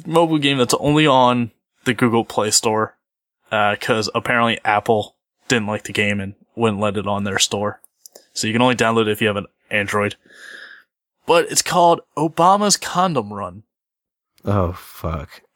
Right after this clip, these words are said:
Speaker 1: And it's a free runner where you play as Obama, running out to the store to pick up condoms.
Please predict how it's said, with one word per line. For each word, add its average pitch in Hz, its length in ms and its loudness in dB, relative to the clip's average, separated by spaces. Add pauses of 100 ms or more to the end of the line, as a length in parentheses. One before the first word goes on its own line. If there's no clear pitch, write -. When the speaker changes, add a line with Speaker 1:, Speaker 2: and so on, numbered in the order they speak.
Speaker 1:
And 139 280 2
it's 143 260 0
a 147 140 2
free 156 200 2
runner 123 360 2
where 131 200 2
you 143 220 -2
play 123 300 2
as 135 220 2
Obama, 147 540 0 (240)
running 107 300 -6
out 107 120 -4
to 123 80 -6
the 110 100 -6
store 107 280 -4
to - 60 -14
pick 107 200 -6
up 107 100 -6
condoms. 104 500 -2